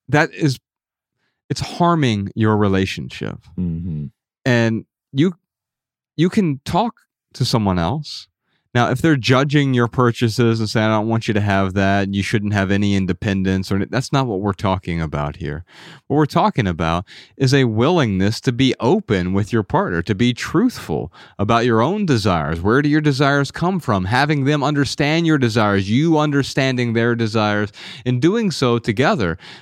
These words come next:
Speaker 1: Because if you are sharing resources,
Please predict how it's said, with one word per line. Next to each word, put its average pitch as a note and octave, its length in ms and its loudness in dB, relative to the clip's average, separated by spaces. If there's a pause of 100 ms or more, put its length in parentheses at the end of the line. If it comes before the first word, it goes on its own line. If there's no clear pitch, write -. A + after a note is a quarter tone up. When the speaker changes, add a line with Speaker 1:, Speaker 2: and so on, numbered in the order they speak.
Speaker 1:
Because C#3 220 2
if D#3 160 -2
you G#3 140 4
are F#3 120 4
sharing F3+ 520 2
resources, B2+ 1200 0